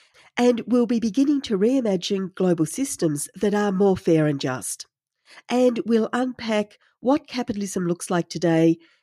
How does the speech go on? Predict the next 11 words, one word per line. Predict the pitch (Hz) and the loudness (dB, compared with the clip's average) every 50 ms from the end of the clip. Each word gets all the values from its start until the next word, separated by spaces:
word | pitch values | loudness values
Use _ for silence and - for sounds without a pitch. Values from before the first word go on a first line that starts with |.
| _ _ | _ _
and | - 208 | -6 -6
how | 214 - - 247 247 233 220 | -6 -4 -4 -2 0 2 2
it | 185 185 | 2 2
operates | 233 320 - - 208 165 143 120 - - - - - - _ _ _ _ _ | 0 -2 0 0 0 0 0 -2 -4 -10 -14 -14 -14 -16 _ _ _ _ _
before | - 226 208 - 240 226 214 208 | -6 -6 -4 -2 0 0 0 2
working | 190 226 233 254 240 - 262 226 208 | 2 2 2 2 0 -2 -8 -8 -8
through | - - - 214 202 196 196 | -12 -12 -4 0 2 2 2
some | 190 196 - 240 233 247 | 2 0 -4 -6 -4 -4
of | 262 247 - | -4 -4 -4
the | - 220 | -6 -4
ways | 190 190 190 190 190 190 196 190 180 - - - | -2 -2 -2 0 2 2 0 0 -2 -6 -8 -10